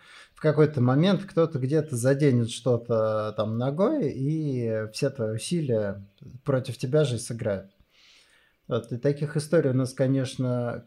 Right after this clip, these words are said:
каждое, каждое мероприятие чем-то таким сопровождалось. Но это было вот самое показательное, вот именно из-за того пафоса, который мы нагнали.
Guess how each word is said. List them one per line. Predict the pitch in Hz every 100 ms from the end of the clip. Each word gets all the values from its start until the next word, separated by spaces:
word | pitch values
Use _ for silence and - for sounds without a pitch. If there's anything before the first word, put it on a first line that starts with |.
| _
каждое, | - 165 156 123 120 117
каждое | - 143 127 120 110
мероприятие | 113 117 - 135 120 117 110
чем-то | 123 107 113
таким | 127 120 113
сопровождалось. | - - 104 104 113 147 190 - - _ -
Но | 131
это | 160 160
было | 147 147 143
вот | 139
самое | - 170 151 131
показательное, | - 120 127 127 180 196 160 139 127 120 117 - _ _ _ -
вот | 120 131 -
именно | 185 202 185 151 139 135 127
из-за | 120 123
того | 139 135
пафоса, | 131 - 143 127 127 - 123
который | 120 113 120 113 113
мы | 117 117
нагнали. | 110 110 120 135 170 139 98